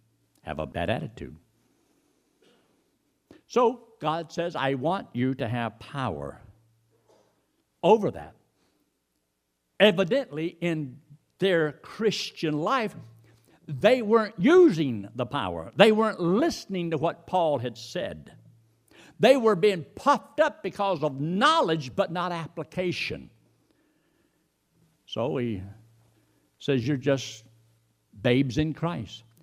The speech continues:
You're carnal minded. You're fleshly minded." In other words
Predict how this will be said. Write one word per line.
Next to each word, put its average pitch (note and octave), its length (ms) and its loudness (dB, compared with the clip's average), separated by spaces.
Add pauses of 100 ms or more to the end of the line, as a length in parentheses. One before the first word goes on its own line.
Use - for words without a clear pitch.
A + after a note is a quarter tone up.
(540)
You're G3 100 -2
carnal F3 560 -2
minded. F#3 520 -6
You're F3 100 4
fleshly F3+ 560 -6
minded." G#2 540 -6 (920)
In F3 80 0
other A#3+ 140 2
words G#3 380 0